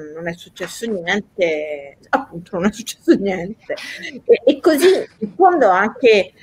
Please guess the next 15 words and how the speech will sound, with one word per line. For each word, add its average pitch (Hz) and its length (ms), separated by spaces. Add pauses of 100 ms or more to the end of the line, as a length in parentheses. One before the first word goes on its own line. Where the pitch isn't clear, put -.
(200)
con 240 140
la 233 120
più 240 200
amata, 180 920
eh, 202 340
nell'infanzia 226 1000
non 196 140
è 381 140
che 190 440
io 185 280
abbia 170 300
avuto 202 260
chissà - 640
quali 165 340
traumi. 156 640